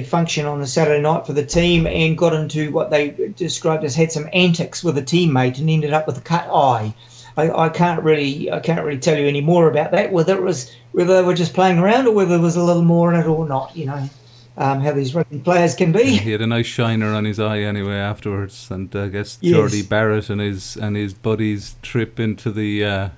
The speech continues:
Speaker 2: into the stranger's house brings a whole new meaning to the House of Pain in Dunedin.
Speaker 1: Oh,
Speaker 2: Uh,
Speaker 1: yes, good one.
Speaker 2: <laughs> they, uh, they, they, I saw some footage of him being interviewed in Wellington Airport as they travelled back from Dunedin, and he, he was very much playing it down that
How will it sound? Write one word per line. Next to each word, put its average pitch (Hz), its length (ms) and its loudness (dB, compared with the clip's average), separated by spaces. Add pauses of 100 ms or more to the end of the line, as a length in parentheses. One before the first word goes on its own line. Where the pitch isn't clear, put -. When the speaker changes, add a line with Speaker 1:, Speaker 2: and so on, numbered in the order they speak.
(140)
Speaker 2:
into 101 260 -8
the 98 120 -8
stranger's 104 640 -4
house 107 320 -2
brings 104 320 -4
a 104 60 -2
whole 107 180 0
new 107 160 0
meaning 107 440 0
to 107 120 -4
the 101 160 0
House 113 280 0
of 104 160 -6
Pain 113 460 2
in 104 140 0
Dunedin. 101 580 -2 (1000)
Speaker 1:
Oh, 220 140 6
Speaker 2:
Uh, 107 240 -2
Speaker 1:
yes, 165 420 2
good 185 180 2
one. 160 420 4
Speaker 2:
<laughs> - 40 -14
they, 113 240 0
uh, 104 200 -2 (680)
they, 101 540 0 (320)
they, - 280 -4
I 127 100 2
saw 139 180 0
some 139 220 0
footage 123 380 0
of 110 120 0
him 107 140 -2
being 101 160 0
interviewed 101 480 -2
in 92 240 -2
Wellington 98 580 -4
Airport 95 540 -4
as 92 340 -6
they 92 300 -4
travelled 90 440 -4
back 92 360 -2
from 90 220 -6
Dunedin, 87 580 -4
and 82 360 -6
he, 95 280 -8
he 110 100 -2
was 104 160 -2
very 98 220 0
much 92 240 -6
playing 90 240 -4
it 82 100 -6
down 90 420 -2
that 82 140 -6